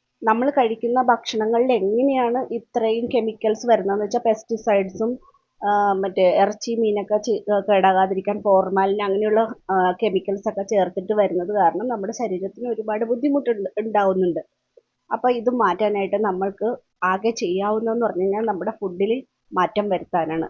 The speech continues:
അതിൽ ആന്റി ഓക്സിഡന്റ് അടങ്ങിയ ഭക്ഷണങ്ങൾ കഴിക്കാനായിട്ട് നമുക്കിപ്പം നിലവിൽ അങ്ങനെയുള്ള ഭക്ഷണങ്ങൾ, നമ്മൾ ഭക്ഷണം പാചകം ചെയ്യുമ്പോൾ അത് കുറഞ്ഞു പോകുന്നു.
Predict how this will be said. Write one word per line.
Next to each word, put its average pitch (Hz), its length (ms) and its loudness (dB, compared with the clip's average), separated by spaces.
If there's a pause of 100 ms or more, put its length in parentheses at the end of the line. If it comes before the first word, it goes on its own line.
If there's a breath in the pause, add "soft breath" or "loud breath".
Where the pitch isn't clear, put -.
അതിൽ 214 200 -2
ആന്റി 214 340 0
ഓക്സിഡന്റ് 233 480 -2
അടങ്ങിയ 196 440 2
ഭക്ഷണങ്ങൾ 220 640 0
കഴിക്കാനായിട്ട് 185 800 -2
നമുക്കിപ്പം 196 520 -6
നിലവിൽ 208 580 -2 (360)
അങ്ങനെയുള്ള 190 460 2
ഭക്ഷണങ്ങൾ, 180 600 -2
നമ്മൾ 190 280 -2
ഭക്ഷണം 196 440 -4
പാചകം 202 580 0
ചെയ്യുമ്പോൾ 180 460 -2 (400)
അത് 190 160 0
കുറഞ്ഞു 170 340 2
പോകുന്നു. 156 540 -2